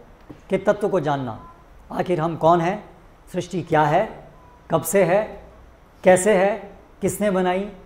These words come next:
जीवन का लक्ष्य क्या है, मृत्यु क्या है, जन्म क्या है, ऐसे सब आधारभूत प्रश्नों की जिज्ञासा, उसको ब्रह्म जिज्ञासा कहते हैं।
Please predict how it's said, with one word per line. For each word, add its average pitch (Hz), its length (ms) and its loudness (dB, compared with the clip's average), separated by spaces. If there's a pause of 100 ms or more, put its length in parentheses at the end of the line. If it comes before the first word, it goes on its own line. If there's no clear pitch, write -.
(340)
जीवन 196 260 2
का 202 100 2
लक्ष्य 190 300 0
क्या 175 180 2
है, 185 240 -4 (180)
मृत्यु 185 320 -2
क्या 175 180 2
है, 160 320 -4
जन्म 208 240 2
क्या 175 220 2
है, 175 360 -4 (200)
ऐसे 190 300 0
सब 214 220 -2
आधारभूत 160 720 -2
प्रश्नों 180 400 -6 (420)
की 156 80 -8
जिज्ञासा, 147 540 -2
उसको 180 560 -6 (240)
ब्रह्म 156 240 -2
जिज्ञासा 123 440 -6
कहते 120 260 -8
हैं। 190 200 -10